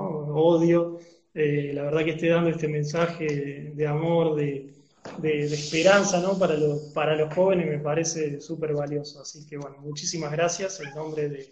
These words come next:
de todo el mate, de toda la, de toda la familia. Eh, es un placer, bueno, estás como siempre invitado y con las puertas abiertas para, para cuando quieras. Eh,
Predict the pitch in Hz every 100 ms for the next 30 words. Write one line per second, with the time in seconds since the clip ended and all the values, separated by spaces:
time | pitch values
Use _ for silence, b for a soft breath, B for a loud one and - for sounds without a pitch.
0 | - 147 - 175 160 160 175 175 214 -
1 | _ b b b b 151 147 165 165 160
2 | 147 143 - 139 143 175 175 160 160 156
3 | 175 190 202 202 - _ _ - 156 147
4 | 147 151 160 151 147 147 - 196 170 165
5 | 143 - - - 156 151 - - - -
6 | 151 147 147 175 170 165 151 143 143 -
7 | - 151 151 151 180 180 156 151 147 165
8 | 160 151 147 160 170 165 147 143 139 -
9 | - 147 143 147 147 147 - 185 208 208
10 | - B B B B - 156 151 151